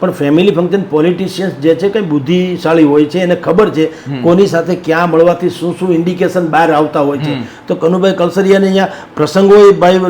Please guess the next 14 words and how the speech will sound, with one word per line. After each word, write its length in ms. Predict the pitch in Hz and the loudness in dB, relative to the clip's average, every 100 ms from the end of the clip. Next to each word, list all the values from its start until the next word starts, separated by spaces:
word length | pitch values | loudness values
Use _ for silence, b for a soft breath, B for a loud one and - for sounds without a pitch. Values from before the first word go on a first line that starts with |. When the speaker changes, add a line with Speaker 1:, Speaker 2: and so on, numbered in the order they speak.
| 170 | -2
Speaker 1:
બાલુભાઈ 640 | 165 160 165 185 180 185 | -4 2 4 4 6 6
આહિરને 380 | 185 208 202 185 | 6 6 4 0
તો 120 | 185 | 2
એના 240 | 165 190 | 2 2
પૂરતું 380 | 214 170 175 214 | 2 0 -2 0
હાથ 240 | 165 190 185 | 0 0 0
રાખી 280 | 202 202 | -2 4
આવે, 200 | 233 202 | 4 4
no 140 | 196 220 | 4 4
doubt. 380 | 240 147 127 147 | 4 4 0 -2
Speaker 2:
હમ. 200 | 156 117 - - | -4 -6 -6 0
Speaker 1:
પણ 100 | 196 | 2
અખિલેશને 580 | 147 - 185 220 220 | 2 2 4 4 4
મળવું 680 | 208 202 233 233 165 - - | 2 4 6 6 4 -2 -14